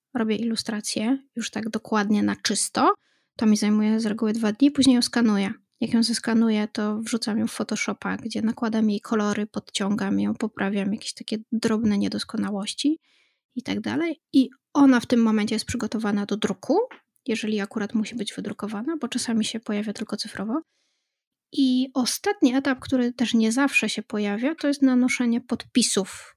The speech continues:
poszczególnych struktur, albo po polsku, albo po łacinie, czasami może też po angielsku, ale to nie zawsze się ten etap pojawia, bo nie zawsze jest taka potrzeba. Także jest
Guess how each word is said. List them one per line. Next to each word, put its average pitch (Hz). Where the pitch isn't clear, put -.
poszczególnych 214
struktur, -
albo 220
po -
polsku, 226
albo 220
po -
łacinie, 214
czasami 202
może 202
też -
po 196
angielsku, 214
ale 277
to 294
nie 277
zawsze 254
się 233
ten 214
etap 214
pojawia, 208
bo 214
nie 208
zawsze 208
jest -
taka 226
potrzeba. 220
Także 247
jest 254